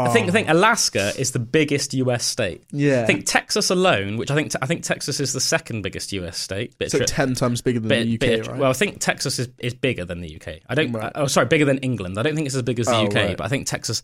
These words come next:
Speaker 1: but bear in mind it's just one U S state.
Speaker 2: Yeah, yeah, yeah.
Speaker 1: So it's still bigger than the whole of England, Texas.
Speaker 2: Mm.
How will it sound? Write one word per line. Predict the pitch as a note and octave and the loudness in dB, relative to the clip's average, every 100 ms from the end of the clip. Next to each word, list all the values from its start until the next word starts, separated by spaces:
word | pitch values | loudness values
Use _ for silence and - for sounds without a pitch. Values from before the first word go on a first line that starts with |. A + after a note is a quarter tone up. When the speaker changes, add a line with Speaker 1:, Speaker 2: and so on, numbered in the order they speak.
| _ | _
Speaker 1:
but | - | 0
bear | G3+ A#3+ | 4 6
in | |
mind | A3 | 6
it's | E3 | 4
just | F3 E3 | 0 -2
one | C3+ C#3 C3 A#2+ | 2 4 4 4
U | A2+ | 2
S | G#2 | 4
state. | D3 D3 | 6 6
Speaker 2:
Yeah, | A2+ G2 | 4 2
yeah, | A2 G#2+ - | 0 0 -2
yeah. | A#2+ | -6
Speaker 1:
So | - | -2
it's | G#2 | 0
still | - D3 | 4 4
bigger | B2+ C#3+ B2 | 4 2 2
than | A#2+ | 2
the | A2 | 2
whole | C3 A#2+ | 2 2
of | A2+ | 2
England, | A2+ G2+ E2 | 0 -2 -6
Texas. | - - - B2 | -10 -8 -6 -6
Speaker 2:
Mm. | - | -8